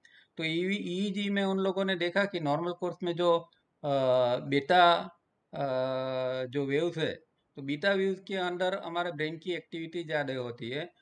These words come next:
तो उसी तरह ऐसे ही रेम के अंदर भी उन लोगों ने पाया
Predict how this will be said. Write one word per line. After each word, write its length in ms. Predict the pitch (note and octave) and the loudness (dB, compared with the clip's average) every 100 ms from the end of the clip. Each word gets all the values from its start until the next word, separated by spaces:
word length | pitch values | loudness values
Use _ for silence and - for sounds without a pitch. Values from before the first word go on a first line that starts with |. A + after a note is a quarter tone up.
| _ _ | _ _
तो 80 | F3 | -6
उसी 320 | F#3 F3+ A#3 | -4 -4 -6
तरह 220 | G#3 G#3 | -2 -2
ऐसे 340 | G3+ F3+ D#3 G3 | -2 -2 -4 -4
ही 460 | G#3 G#3+ G#3 G3 F#3+ | -4 -6 -6 -8 -8
रेम 420 | D3+ C3+ C#3+ E3 | -6 0 0 0
के 180 | E3+ F#3+ | -2 -2
अंदर 280 | E3+ F3 F3+ | -2 -2 -2
भी 140 | F#3+ | -2
उन 100 | F#3 | 0
लोगों 280 | E3+ D#3+ D#3+ | 0 -2 -2
ने 100 | D#3 | -4
पाया 380 | C#3+ C3 E3+ | 2 2 2